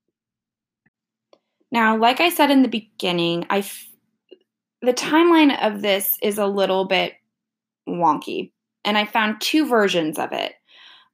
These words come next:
Um, but in the Forensic Files episode, they didn't mention this at all. And I found an article,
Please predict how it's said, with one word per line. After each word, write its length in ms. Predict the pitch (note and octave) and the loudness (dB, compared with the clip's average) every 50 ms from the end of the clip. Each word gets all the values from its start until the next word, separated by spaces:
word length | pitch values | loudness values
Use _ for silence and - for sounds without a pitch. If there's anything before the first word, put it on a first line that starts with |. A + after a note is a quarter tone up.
| _ - | _ -2
Um, 240 | G#3+ G3 F#3+ F#3+ | 0 0 0 2
but 140 | F#3+ G#3+ - | 0 0 0
in 100 | - A3+ | 0 -2
the 80 | A3+ A3 | -2 -4
Forensic 560 | G#3 - - A#3+ A#3+ B3+ C#4+ D#4+ D#4+ F4+ E4+ | -6 -8 -6 -2 0 2 2 2 2 0 -2
Files 320 | - - C4+ B3 B3 A#3+ - | 0 2 2 2 2 0 -2
episode, 440 | - G#3 - A3 - - G#3+ G3 G3+ | -6 -6 -6 -6 -4 -4 -4 -4 -2
they 140 | G3+ G3 G3+ | -2 -4 -4
didn't 360 | F#3 - B3 C#4 D4+ C#4+ - | -2 -2 2 2 2 2 2
mention 380 | A#3 G#3 G#3+ G#3+ - A3+ G#3 G3 | -2 -4 -4 -4 -4 -4 -4 -4
this 200 | F#3 F3+ - F#3 | -4 -4 -4 -4
at 120 | E3+ - _ | -4 -4 _
all. 360 | - D3+ G2 - - - _ _ _ _ - - - - - _ _ _ _ _ _ | 0 0 0 0 -2 -8 _ _ _ _ -20 -20 -20 -20 -20 _ _ _ _ _ _
And 160 | G#3+ G#3+ G#3+ | -2 2 2
I 100 | G#3 G#3+ | 2 0
found 300 | A3 - - C#4+ D4+ D4 | 0 0 2 2 4 2
an 80 | E4+ - | 2 0
article, 880 | - A3+ A3 G#3+ A3 A3 - - A3+ G3+ F#3 F#3 F#3 F#3 G#3+ A#3 - | 0 0 2 2 0 -2 -4 -2 0 2 2 2 2 2 0 -4 -10